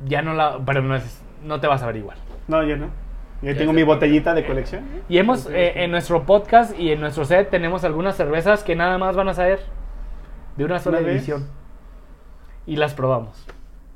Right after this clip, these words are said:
Speaker 1: Inclusive ahora nuestra cerveza, que, bueno,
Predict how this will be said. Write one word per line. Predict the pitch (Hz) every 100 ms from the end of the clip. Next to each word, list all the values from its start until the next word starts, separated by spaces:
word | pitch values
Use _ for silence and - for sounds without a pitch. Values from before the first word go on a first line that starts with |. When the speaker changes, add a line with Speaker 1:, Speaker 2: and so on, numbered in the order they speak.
| - - - - - - - -
Speaker 1:
Inclusive | 139 139 151 160 175 196 -
ahora | 139 143 170
nuestra | 170 143 139
cerveza, | 127 127 156 180 240 269 - - - - - - -
que, | - 123 117 123
bueno, | 143 139